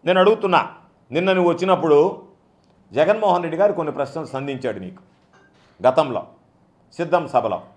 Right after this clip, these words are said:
దానికి గురించి ఎక్కడా మాట్లాడటంలో. ఆయన ఏమన్నాడు?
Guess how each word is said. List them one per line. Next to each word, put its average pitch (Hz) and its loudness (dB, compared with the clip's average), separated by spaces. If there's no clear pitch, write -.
దానికి 185 2
గురించి 226 -4
ఎక్కడా 214 2
మాట్లాడటంలో. 151 0
ఆయన 147 -2
ఏమన్నాడు? 175 2